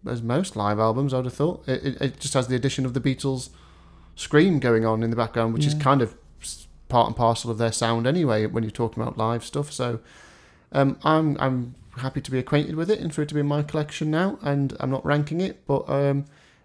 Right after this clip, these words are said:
Speaker 1: it's seeing as it's the only one of their live albums really we've got, it's, um, number one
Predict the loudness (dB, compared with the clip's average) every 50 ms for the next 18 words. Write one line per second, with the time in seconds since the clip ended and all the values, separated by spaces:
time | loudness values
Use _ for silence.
0 | _ -6 -4 -2 0 2 2 2 2 0 -2 0 2 4 4 4 2 2 4 2
1 | 2 2 2 2 0 0 2 2 2 2 2 2 2 0 0 -2 -2 -2 0 0
2 | 0 0 0 -2 -2 -4 0 2 2 2 2 0 -10 -10 -10 -10 -8 -4 -2 0
3 | 0 0 0 -2 -4 -4 -2 2 2 4 4 4 4 4 4 4 2 0 -4